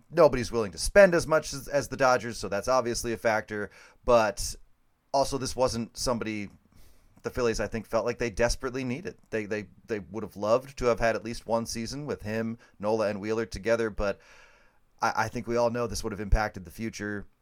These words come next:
I don't know. I, I look forward to seeing how these situations go as the Phillies try to expand in, in,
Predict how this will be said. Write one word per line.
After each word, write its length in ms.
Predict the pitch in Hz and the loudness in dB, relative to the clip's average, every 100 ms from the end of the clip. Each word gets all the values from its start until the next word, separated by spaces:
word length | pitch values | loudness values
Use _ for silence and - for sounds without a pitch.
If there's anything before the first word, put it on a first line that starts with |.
| - | -2
I 120 | 113 | 2
don't 100 | 117 | 2
know. 180 | 110 87 | 0 -4
I, 120 | - 117 | 0 4
I 180 | 131 | 6
look 160 | 160 196 | 4 2
forward 220 | 202 202 | 2 2
to 60 | 175 | 2
seeing 360 | - 185 170 | -2 -2 -2
how 560 | 143 143 147 147 143 131 101 | -2 2 6 8 6 4 -4
these 320 | 135 131 113 | -6 -4 -4
situations 640 | 135 - 127 120 117 101 | -6 -4 -2 -2 -4 -6
go 480 | 113 107 104 101 98 | 0 2 2 0 -2
as 180 | 104 104 | -4 -4
the 100 | 107 | -8
Phillies 640 | 104 98 98 98 90 - - | -8 -6 -6 -8 -8 -8 -10
try 300 | - 101 92 | -4 -2 -2
to 360 | 90 - 98 95 95 | -4 -8 -8 -8 -10
expand 680 | - - 117 98 107 - - | -10 -6 -6 -4 -6 -12 -12
in, 160 | 101 | -12
in, 320 | 98 104 98 | -8 -10 -10